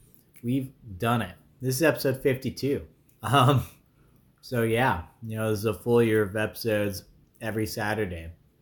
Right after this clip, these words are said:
And I thought, uh, what a better, or no better way to sort of look back at these fifty, uh, fifty-two episodes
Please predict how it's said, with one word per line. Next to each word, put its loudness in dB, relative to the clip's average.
And -2
I -2
thought, -6
uh, -4
what -4
a -8
better, 0
or -8
no 0
better 2
way 2
to -20
sort -4
of -2
look -8
back -8
at -14
these -10
fifty, -10
uh, -12
fifty-two -12
episodes -10